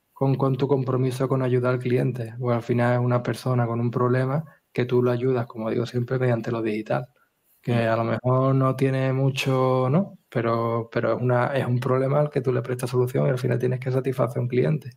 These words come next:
Speaker 1: Eso encaja mucho con tu personalidad, ¿sabes? Encaja súper bien. Eh, no, eh, yo, yo, yo lo veo como lo más natural que tú acabes en ese, ¿sabes?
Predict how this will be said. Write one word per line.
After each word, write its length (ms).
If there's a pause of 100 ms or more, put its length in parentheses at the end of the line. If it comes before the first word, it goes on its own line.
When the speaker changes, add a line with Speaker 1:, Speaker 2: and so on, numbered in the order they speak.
(480)
Speaker 1:
Eso 240
encaja 340
mucho 300
con 180
tu 140
personalidad, 720 (580)
¿sabes? 320 (400)
Encaja 380
súper 320
bien. 420
Eh, 100
no, 180
eh, 120
yo, 180
yo, 120
yo 140
lo 100
veo 140
como 520 (200)
lo 260
más 140
natural 460
que 100
tú 160
acabes 440
en 80
ese, 580 (440)
¿sabes? 300